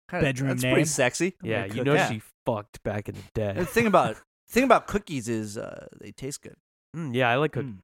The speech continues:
Speaker 1: Uh, all right,
Speaker 2: Mm.
Speaker 1: Professor Paul, you going? <laughs>
Speaker 2: Yeah, yeah, yeah. Sure. Okay.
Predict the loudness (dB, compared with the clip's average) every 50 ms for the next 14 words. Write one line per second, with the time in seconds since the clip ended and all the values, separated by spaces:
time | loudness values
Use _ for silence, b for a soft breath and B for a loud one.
0 | _ _ -20 -20 _ _ 2 4 4 4 4 0 -4 0 0 0 0 0 2 4
1 | 4 4 4 0 2 2 4 4 4 2 0 -2 -2 -6 -2 2 2 4 4 4
2 | 2 2 0 0 -2 -4 -4 -2 -2 -2 -2 -2 -8 -14 -12 -12 -6 -4 -4 -4
3 | -4